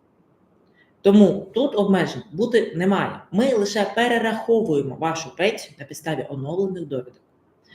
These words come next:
А, аналогію можна було б провести з постановою Кабінету Міністрів, е, сімсот тринадцятої щодо двох тисяч гривень. Да, коли всім, хто не судився по дві, тим, хто судився і відсудив собі менше, ніж дві тисячі гривень, доплата до двох тисяч гривень,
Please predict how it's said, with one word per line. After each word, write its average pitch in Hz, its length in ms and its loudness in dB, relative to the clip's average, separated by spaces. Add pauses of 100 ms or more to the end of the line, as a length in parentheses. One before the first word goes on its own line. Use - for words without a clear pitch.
(340)
А, 175 100 0
аналогію 202 640 4
можна 220 300 0
було 190 220 2
б 196 40 -10
провести 196 580 -2
з 185 260 -2
постановою 180 480 -4
Кабінету 156 400 -6
Міністрів, 196 480 -6
е, 147 100 -2
сімсот 202 340 -6
тринадцятої 175 580 -6
щодо 180 240 -4
двох 185 340 0
тисяч 147 320 -10
гривень. 127 260 -6 (600)
Да, 220 180 4
коли 175 280 6
всім, 190 260 4
хто 151 160 -2
не 147 100 -2
судився 147 420 -4
по - 120 -14
дві, 277 380 -2 (240)
тим, 202 140 8
хто 175 120 2
судився 160 500 4
і 160 220 0
відсудив 156 380 0
собі 143 180 -6
менше, 151 340 -2
ніж 135 140 -6
дві 139 120 -2
тисячі 131 340 -10
гривень, 131 300 -8
доплата 160 460 0
до 131 200 -2
двох 180 440 0
тисяч 240 300 -2
гривень, 233 300 0